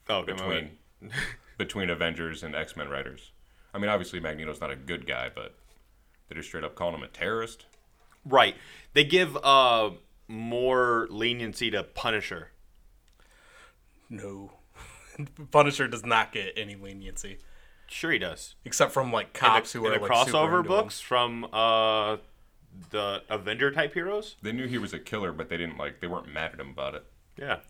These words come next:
Speaker 2: They
Speaker 1: I
Speaker 2: didn't
Speaker 1: mean, they
Speaker 2: diss
Speaker 1: treated him
Speaker 2: him.
Speaker 1: like they treated Wolverine. They knew he was a killer, and they were like, "But you're our killer."
Speaker 2: Like, "Oh, yeah, I
Speaker 1: Bud.
Speaker 2: guess he kills. That's okay."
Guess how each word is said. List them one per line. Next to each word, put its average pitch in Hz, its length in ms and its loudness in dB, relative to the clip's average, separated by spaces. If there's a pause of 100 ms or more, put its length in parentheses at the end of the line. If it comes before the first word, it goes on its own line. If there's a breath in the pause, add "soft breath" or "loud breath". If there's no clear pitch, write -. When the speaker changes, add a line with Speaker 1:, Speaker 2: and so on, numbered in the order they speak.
(140)
Speaker 2:
They 98 80 -8
Speaker 1:
I - 20 -6
Speaker 2:
didn't 101 120 0
Speaker 1:
mean, 143 80 -2
they 160 80 6
Speaker 2:
diss 190 100 4
Speaker 1:
treated 190 180 10
him 196 40 8
Speaker 2:
him. 185 60 2
Speaker 1:
like 175 200 6
they - 80 2
treated 170 280 2
Wolverine. 165 520 0
They 98 100 -2
knew 135 140 -2
he 143 80 2
was 151 140 0
a 117 60 -2
killer, 110 340 -2 (160)
and 117 100 -8
they 120 60 2
were 120 80 2
like, 117 320 4 (540 soft breath)
"But - 100 -14
you're 120 100 2
our 156 80 4
killer." 87 460 -8
Speaker 2:
Like, - 160 -10
"Oh, 175 80 -2
yeah, 151 100 0
I 123 60 0
Speaker 1:
Bud. 127 80 -2
Speaker 2:
guess 143 160 0
he 175 100 -4
kills. 101 280 -6
That's - 180 -10
okay." 85 260 -6